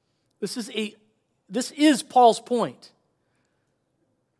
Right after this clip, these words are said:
Through faith in Christ Jesus, because of our faith, God now deals with us on the basis of the promise that he made with Abraham,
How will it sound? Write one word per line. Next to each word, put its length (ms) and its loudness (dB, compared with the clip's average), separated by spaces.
Through 360 4
faith 320 -2
in 120 -2
Christ 400 2
Jesus, 680 -12
because 480 2
of 100 -2
our 220 0
faith, 420 -4
God 280 -6
now 220 -6
deals 500 2
with 180 -6
us 280 -8
on 140 -4
the 80 -4
basis 520 -8
of 160 0
the 80 -6
promise 680 4
that 120 -6
he 120 -4
made 180 -8
with 140 -4
Abraham, 640 -8